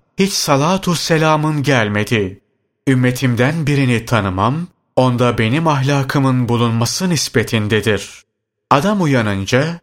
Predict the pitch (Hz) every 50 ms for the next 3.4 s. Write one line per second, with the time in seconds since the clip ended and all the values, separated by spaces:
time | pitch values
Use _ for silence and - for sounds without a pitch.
0 | _ - - 120 135 131 127 123 120 110 110 101 - 101 - - - 113 101 95
1 | 90 110 117 135 156 165 160 - _ _ - - 107 117 104 98 110 107 95 92
2 | 95 104 120 143 165 175 180 - _ _ _ _ - 131 120 113 107 113 110 107
3 | 104 101 107 113 131 151 170 175